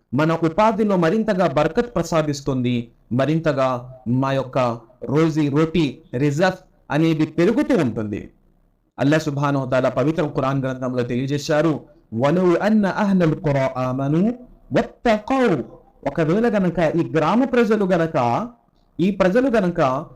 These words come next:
విశ్వసించి, తఖ్వా కలిగి, అల్లాహ్ పట్ల భీతి కలిగి ఉన్నట్లయితే, "లఫతహ్నా అలైహిం బరకాతిన్ మినస్ సమాఇ వల్ అర్ద్",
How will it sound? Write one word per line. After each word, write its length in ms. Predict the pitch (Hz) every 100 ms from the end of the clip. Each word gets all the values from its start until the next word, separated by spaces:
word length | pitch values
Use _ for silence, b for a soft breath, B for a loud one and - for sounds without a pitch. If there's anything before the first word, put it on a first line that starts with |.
| - -
విశ్వసించి, 1200 | 117 160 - 262 262 262 247 240 247 247 247 240 - _ _ _ _
తఖ్వా 460 | 190 185 240 254 277
కలిగి, 600 | 269 226 185 147 120 -
అల్లాహ్ 340 | 139 165 220 208
పట్ల 260 | 196 190
భీతి 600 | 160 139 143 185 220 226 214
కలిగి 400 | 180 175 156 156
ఉన్నట్లయితే, 840 | 147 143 147 139 135 147 120 113 - _ -
"లఫతహ్నా 600 | 123 147 202 185 170 147
అలైహిం 720 | 139 123 139 156 143 139 131
బరకాతిన్ 840 | 123 120 123 127 190 175 160 139 131
మినస్ 340 | 127 135 143
సమాఇ 480 | 156 151 160 165 165
వల్ 260 | 180 180 180
అర్ద్", 520 | 180 175 156 143